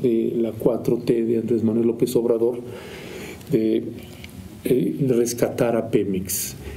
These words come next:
Y entonces, eh, teníamos algunas reflexiones, discusiones, y yo le pedí a Marcelo si podía, ah, asistir a una entrevista aquí en Perspectivas, eh,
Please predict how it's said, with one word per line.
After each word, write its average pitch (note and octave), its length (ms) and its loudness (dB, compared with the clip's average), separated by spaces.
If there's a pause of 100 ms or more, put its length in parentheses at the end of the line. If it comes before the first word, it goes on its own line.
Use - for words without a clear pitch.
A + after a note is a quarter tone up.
(420)
Y D#3+ 120 4
entonces, D#3+ 520 2
eh, C3+ 220 2
teníamos C3 540 2
algunas A#2 500 2
reflexiones, B2 840 2
discusiones, A#2+ 920 0 (440)
y - 80 2
yo D3 140 2
le E3+ 80 2
pedí C#3+ 320 2
a C#3 60 2
Marcelo A#2+ 560 2 (180)
si - 180 -2
podía, A#2 560 2 (420)
ah, A2 340 0 (100)
asistir B2+ 540 2
a A#2+ 60 2
una A#2+ 180 2
entrevista A#2 600 0
aquí G#2 300 -2
en A2+ 80 0
Perspectivas, A#2 920 0 (600)
eh, A2+ 140 4